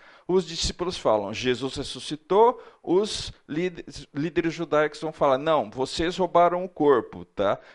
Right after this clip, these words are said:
Aí os discípulos falam, "Não, mas os guardas não teriam deixado." Os dis-, os judeus iam falar, "Que guardas? Não existiam guardas." Não é esse o diálogo. Então, evidentemente, existiam guardas protegendo o túmulo.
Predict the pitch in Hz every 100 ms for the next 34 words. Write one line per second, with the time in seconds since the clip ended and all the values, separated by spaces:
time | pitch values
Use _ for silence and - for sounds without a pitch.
0 | _ 139 180 185 190 202 - 160 180 233
1 | 196 160 147 170 156 160 220 208 202 190
2 | 185 202 196 196 - 165 143 110 104 143
3 | 233 190 196 - 151 151 - 135 160 160
4 | 180 214 233 220 143 - 277 202 196 151
5 | 107 98 151 185 170 175 - 165 151 117
6 | 95 107 135 160 160 147 147 170 165 147
7 | 113 117 120 156 - _ 214 277 277 208
8 | 170 139 139 - 135 123 135 180 196 -
9 | - - 202 185 202 - - 139 156 -
10 | - - _ 143 131 135 135 156 - -
11 | 160 170 165 - 123 120 120 123 - 143
12 | - 139 123 95